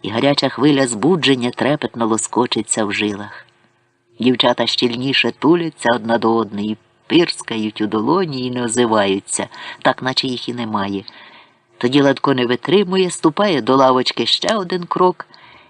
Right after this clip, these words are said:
і, розчепіривши руки так, що тінь від них злітає аж на сільбудській стіні, хапає в обійми першу ліпшу.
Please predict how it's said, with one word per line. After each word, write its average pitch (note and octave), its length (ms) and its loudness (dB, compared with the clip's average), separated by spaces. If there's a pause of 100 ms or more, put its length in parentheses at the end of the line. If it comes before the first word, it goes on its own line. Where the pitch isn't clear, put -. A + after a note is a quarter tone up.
(280)
і, A2+ 120 2
розчепіривши D#3 1000 2
руки D3+ 300 2
так, D#3 320 0
що - 220 2
тінь D#3 360 0
від C3+ 200 2
них C3+ 260 0
злітає C#3 540 2
аж C#3 200 2
на C#3+ 120 0
сільбудській C#3 800 2
стіні, D#3 560 -2
хапає G3+ 560 0
в F3 60 -2
обійми E3 580 0 (380)
першу C3 380 -2
ліпшу. - 440 -6